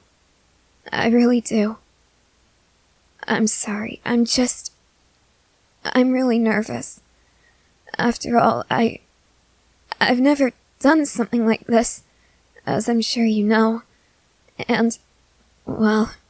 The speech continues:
considering I have to take blood from someone I know, it's, it's going to make it a lot more difficult, especially since I'll have to see their face every day.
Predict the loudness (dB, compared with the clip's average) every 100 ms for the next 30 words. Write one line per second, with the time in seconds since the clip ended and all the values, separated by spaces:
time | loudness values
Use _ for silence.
0 | _ _ _ _ _ _ _ _ _ _
1 | _ _ _ _ _ -6 -4 -2 0 0
2 | 0 0 0 0 -4 -8 -4 -4 -4 2
3 | 4 4 0 -2 -4 _ _ _ _ _
4 | -4 -2 -2 -2 -2 -2 2 4 4 2
5 | -2 _ _ _ _ _ _ _ _ -18
6 | -2 0 0 -4 -8 _ _ _ _ _
7 | _ _ _ _ _ _ _ _ -2 -2
8 | -4 -2 0 0 0 0 0 2 0 0
9 | -6 -2 -4 -4 -8 -10 -12 -12 _ _
10 | _ _ _ _ _ _ _ _ -4 -2
11 | 0 0 0 -2 -6 -8 -6 -6 -2 0
12 | -2 -4 -6 -2 0 -2 -2 -2 0 -2
13 | -6 -6 -4 -2 -2 -6